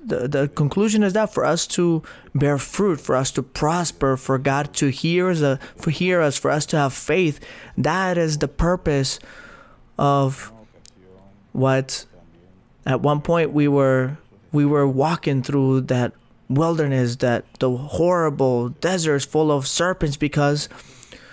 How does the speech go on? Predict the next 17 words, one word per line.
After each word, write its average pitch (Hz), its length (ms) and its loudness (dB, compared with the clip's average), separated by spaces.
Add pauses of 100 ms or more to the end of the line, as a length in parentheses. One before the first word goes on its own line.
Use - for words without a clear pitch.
(280)
we 156 200 4
have 151 320 0
lived, 160 440 0
or 143 180 4
we 180 300 2
are 165 180 2
living, 156 520 2
the 135 140 2
same 185 560 2
circumstances 143 1300 0
that 127 400 0 (480)
the 139 240 2
ancient 160 920 0
people 160 380 2
of 139 140 2
God 131 240 0
lived. 135 560 0